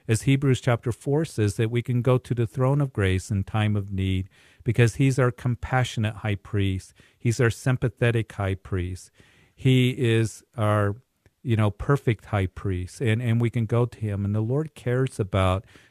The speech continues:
your loved ones who are struggling, uh, who have addictions, who are lost.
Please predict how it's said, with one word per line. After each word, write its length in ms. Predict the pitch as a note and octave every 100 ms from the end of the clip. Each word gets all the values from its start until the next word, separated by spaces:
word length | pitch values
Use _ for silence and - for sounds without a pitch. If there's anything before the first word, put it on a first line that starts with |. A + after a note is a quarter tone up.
| -
your 180 | A2 G#2+
loved 320 | G2+ G2+ G2+
ones 380 | F#2 F2 F2+ -
who 160 | A2+
are 80 | G2+
struggling, 720 | F#2+ - G#2+ G2+ F#2 E2+ E2+ - _ _
uh, 220 | G#2+ G2
who 160 | F#2+ A#2
have 240 | G#2 A2+
addictions, 680 | G#2+ G2 G#2+ - - F2+ F#2
who 120 | - A2+
are 140 | G#2+
lost. 600 | G#2 G#2+ G#2 F2+ F2+ -